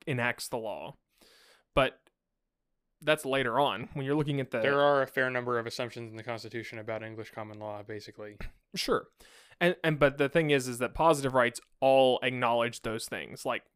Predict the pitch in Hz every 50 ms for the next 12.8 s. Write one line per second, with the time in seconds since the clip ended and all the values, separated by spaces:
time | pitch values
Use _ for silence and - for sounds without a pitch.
0 | _ _ - 135 135 139 139 147 156 151 151 147 135 139 123 123 143 135 127 120
1 | - - 131 123 - - 143 123 117 120 117 107 - - - 156 143 135 123 117
2 | 117 120 - 127 123 - 139 127 131 123 127 123 117 117 127 123 127 120 127 120
3 | 113 120 113 113 107 107 120 127 - - 135 110 87 92 - - - - - -
4 | - - - - - 123 113 117 _ - 139 123 - - 107 107 - - - -
5 | - _ _ - - - - - - - _ _ - - 160 143 139 151 170 180
6 | - 160 147 135 127 123 123 117 120 135 139 - _ _ _ _ _ _ - 127
7 | 131 139 151 151 151 151 143 139 131 - 131 123 117 - - - - - 151 147
8 | 139 - 143 131 131 127 127 127 123 123 127 127 127 127 123 123 117 120 127 127
9 | 131 123 110 - - - - - _ _ _ _ _ _ _ _ _ _ _ _
10 | _ _ _ _ - 156 143 - _ _ _ _ _ _ - 139 - 160 160 160
11 | 147 147 135 - - 175 180 175 147 123 117 120 117 117 120 123 - _ _ _
12 | _ _ _ _ _ _ _ _ - 147 - 143 131 - -